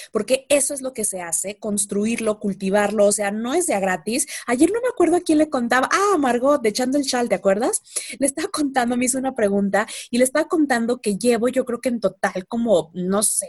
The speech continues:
catorce años en terapia o doce años en terapia, o sea, como que en tres tratamientos, y no sé cómo salió el tema, total que le hizo así como que, ¡guau! <laughs> Pero entonces fue como un guau muy honesto, ¿no?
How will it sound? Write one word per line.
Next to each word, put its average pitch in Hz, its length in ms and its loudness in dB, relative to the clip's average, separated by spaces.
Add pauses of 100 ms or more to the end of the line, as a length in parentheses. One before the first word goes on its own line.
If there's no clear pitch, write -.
(160)
catorce 202 460 -4
años 226 240 -2
en 196 140 0
terapia 170 680 0
o 151 260 0
doce 190 480 2
años 202 260 -6
en 190 140 -6
terapia, 196 420 -2
o 196 40 0
sea, 196 160 2
como 196 220 0
que 208 60 -2
en 202 160 0
tres 226 200 0
tratamientos, 254 760 -2 (240)
y 240 120 -4
no 277 100 0
sé 302 100 0
cómo 285 220 -2
salió 240 200 0
el 240 140 0
tema, 269 240 0
total 247 300 0
que 262 100 0
le 233 140 4
hizo 220 180 2
así 233 160 -6
como 240 200 -2
que, 226 120 2
¡guau! 247 540 6 (880)
<laughs> 605 320 0
Pero 480 120 2
entonces 392 260 4
fue 392 160 2
como 370 240 6
un 339 160 8
guau 311 580 6
muy 311 200 6
honesto, 311 460 4
¿no? 247 220 0